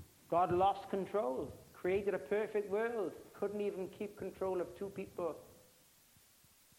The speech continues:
God already knew what would happen and already made a provision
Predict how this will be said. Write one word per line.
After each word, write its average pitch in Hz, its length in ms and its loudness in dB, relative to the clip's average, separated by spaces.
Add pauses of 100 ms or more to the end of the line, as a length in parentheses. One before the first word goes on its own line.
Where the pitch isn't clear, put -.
(920)
God 170 200 2
already 170 360 2
knew 170 280 0
what 165 160 0
would 147 100 0
happen 151 400 -4
and 143 140 -4
already 170 580 2
made 175 220 -2
a - 40 -2
provision 190 640 -4